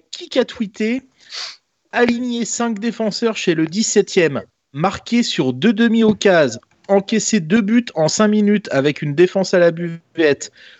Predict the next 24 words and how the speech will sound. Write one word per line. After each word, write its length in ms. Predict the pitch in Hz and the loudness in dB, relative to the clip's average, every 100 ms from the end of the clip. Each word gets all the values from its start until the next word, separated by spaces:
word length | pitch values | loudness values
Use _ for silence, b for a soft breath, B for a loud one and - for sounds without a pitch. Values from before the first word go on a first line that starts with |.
| b | b
prendre 260 | - 226 | 2 4
le 140 | 196 170 | 6 4
bouillon 400 | 160 220 226 214 | 4 0 0 2
par 220 | 196 160 | 2 0
une 80 | 165 | 0
équipe 320 | 180 - 208 | -4 -2 -2
au 80 | 147 | -2
fond 160 | - 196 | 0 0
du 120 | 175 | 0
trou, 300 | - 190 226 b b b b | -2 -2 -2 b b b b
plus 180 | - 233 | 0 0
qu'un 260 | - 226 | 2 2
but 340 | 226 240 254 294 _ - | 4 4 2 -6 _ -4
de 140 | 147 | -2
Guingamp 500 | 151 190 185 190 208 _ _ 143 | 2 2 4 2 0 _ _ -4
et 100 | 147 | -2
on 100 | 151 | -2
tient 200 | - 208 | 0 2
le 100 | 160 | 2
chef-d'œuvre 520 | - - 190 190 160 147 | 0 2 4 2 2 -2
de 80 | 131 | -2
Pascal 300 | 131 - 127 | -4 -4 -4
Duprat. 340 | 120 - - _ _ B B B | -6 -10 -16 _ _ B B B
<laughs> 40 | - | -2